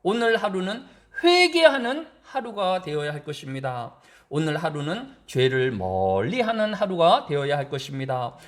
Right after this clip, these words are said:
오늘 하루가 하나님의 말씀을 지키려고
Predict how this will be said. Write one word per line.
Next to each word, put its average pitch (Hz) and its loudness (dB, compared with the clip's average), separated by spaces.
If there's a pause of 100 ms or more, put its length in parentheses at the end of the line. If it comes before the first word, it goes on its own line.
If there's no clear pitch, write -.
(140)
오늘 339 8
하루가 226 4 (220)
하나님의 180 -2
말씀을 147 -4
지키려고 151 -6